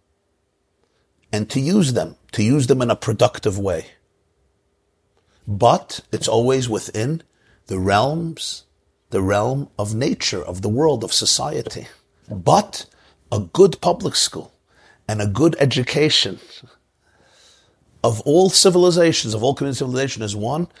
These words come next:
that embeds in the children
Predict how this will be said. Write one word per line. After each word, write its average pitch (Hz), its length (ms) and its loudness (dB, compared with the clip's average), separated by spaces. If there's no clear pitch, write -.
that - 420 -6
embeds 123 880 4
in 117 100 -6
the 101 80 -8
children 107 640 -6